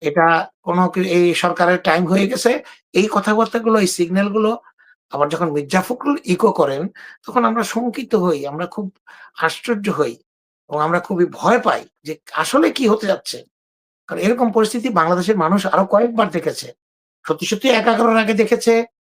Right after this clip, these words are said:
তারপরে বিরাশি সালে, এ, আমরা দেখেছি,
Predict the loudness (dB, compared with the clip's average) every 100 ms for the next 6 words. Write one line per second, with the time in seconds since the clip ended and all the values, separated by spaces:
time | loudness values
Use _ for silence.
0 | _ _ _ _ _ -2 2 0 2 2
1 | 4 2 2 2 2 0 -4 -20 _ -2
2 | 0 0 -2 -6 0 2 2 0 0